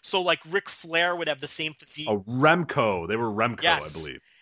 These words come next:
Speaker 1: And Ric Flair would have, like, the same physique as Road Warrior Hawk, who would have the same physique as, as, as, uh, as Lightning Steve Regal, who would have the same physique as, as Scott Irwin. You know what I mean? 'Cause they would all have the same body. They'd all be ripped to shreds like the Ultimate Warrior,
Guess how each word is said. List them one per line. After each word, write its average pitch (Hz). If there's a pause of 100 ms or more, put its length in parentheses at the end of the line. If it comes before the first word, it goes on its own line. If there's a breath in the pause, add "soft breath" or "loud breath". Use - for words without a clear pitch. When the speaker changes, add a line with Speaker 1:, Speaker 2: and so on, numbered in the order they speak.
Speaker 1:
And 160
Ric 214
Flair 208
would 180
have, 165
like, 156
the 156
same 170
physique 151
as 139
Road 147
Warrior 143
Hawk, 143
who 156
would 147
have 139
the -
same 147
physique 143
as, 131
as, 135
as, 135 (320)
uh, 123 (240)
as 139
Lightning 151
Steve 143
Regal, 143
who 131
would 135
have 135
the 139
same 139
physique 131 (340 soft breath)
as, 143
as 143
Scott -
Irwin. 151
You 165
know 175
what 185
I 165
mean? 175
'Cause 170
they 165
would 170
all 202
have 185
the 170
same 165
body. 143 (560)
They'd 151
all 196
be 185
ripped 165
to 156
shreds 175
like 156
the 160
Ultimate 151
Warrior, 160